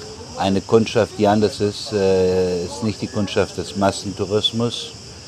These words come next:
ist nicht die Kundschaft, die in den Fünf Sternen oder Vier Sternen oder wie auch immer Häusern all-inclusive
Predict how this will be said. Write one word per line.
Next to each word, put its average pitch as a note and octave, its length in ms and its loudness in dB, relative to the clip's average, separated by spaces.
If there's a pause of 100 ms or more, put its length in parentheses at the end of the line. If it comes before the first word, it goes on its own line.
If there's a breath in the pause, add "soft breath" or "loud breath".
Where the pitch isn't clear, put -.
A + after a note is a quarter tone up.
(360 loud breath)
ist G#2 220 2
nicht - 340 -4
die G#2 80 -4
Kundschaft, G#2 580 2
die A2 60 0
in G2 100 2
den F#2 160 0
Fünf G#2 240 -4
Sternen G2+ 380 2
oder F#2 160 2
Vier G2 220 -4
Sternen F#2+ 420 -2
oder F2+ 320 0
wie F#2 100 2
auch F2 160 0
immer F2+ 360 0 (680 loud breath)
Häusern F2+ 760 4
all-inclusive G2+ 720 2